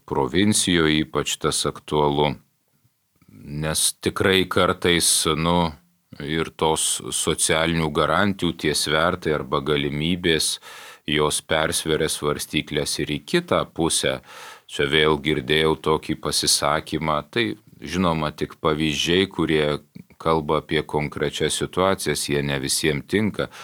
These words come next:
bet vienas žmogus, kuris pats yra socialiniai srity ir kuris, nu, tikrai labai yra pagarbus, e, visom darbininkų teisėm ir panašiai, jis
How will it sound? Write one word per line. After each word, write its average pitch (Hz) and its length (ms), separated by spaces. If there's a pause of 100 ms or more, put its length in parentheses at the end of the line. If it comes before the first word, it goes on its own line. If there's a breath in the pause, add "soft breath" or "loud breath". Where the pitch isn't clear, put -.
(240 loud breath)
bet 78 260
vienas 90 400
žmogus, 80 480
kuris 80 320
pats 131 340
yra 76 220
socialiniai 76 800
srity 82 560 (480 loud breath)
ir 76 160
kuris, 76 400
nu, 80 160
tikrai 85 480
labai 78 380 (160)
yra 73 180
pagarbus, 73 1040
e, 71 240 (580 loud breath)
visom 78 560
darbininkų 73 800
teisėm 76 560
ir 71 160
panašiai, 76 640 (640 loud breath)
jis 85 340